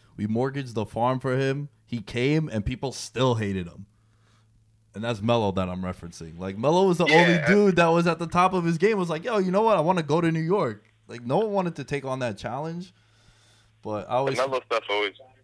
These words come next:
Speaker 2: makes me laugh a little bit because fans don't wanna pay to get the superstar. And then when they do get the superstar, they are quick to say, like, "Oh, they're only here for money," or whatever.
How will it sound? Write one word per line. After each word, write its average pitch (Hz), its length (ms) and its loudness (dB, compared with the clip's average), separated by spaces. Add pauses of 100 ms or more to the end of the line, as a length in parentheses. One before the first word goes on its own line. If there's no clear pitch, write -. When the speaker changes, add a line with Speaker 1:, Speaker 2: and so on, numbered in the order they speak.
(300)
Speaker 2:
makes 107 240 0
me 95 80 -6
laugh 90 260 -2
a 92 60 -10
little 87 160 -8
bit 87 200 -8
because 92 340 -6 (760)
fans 117 260 0
don't 120 100 -2
wanna 110 160 0
pay 104 400 2 (140)
to 101 80 0
get 101 140 0
the - 60 -12
superstar. 92 720 -4 (280)
And 98 100 -4
then 90 300 0
when 98 160 -2
they 95 80 0
do 104 160 -2
get 98 140 -8
the - 60 -18 (140)
superstar, 87 540 -4 (480)
they 90 380 0
are - 120 -6
quick - 240 -2
to - 140 -12
say, 92 120 -2
like, 87 260 -2
"Oh, 95 120 -2
they're 92 140 -4
only 90 160 -4
here 92 220 2
for 90 80 -4
money," 92 420 -2
or 87 160 -8
whatever. 90 400 -4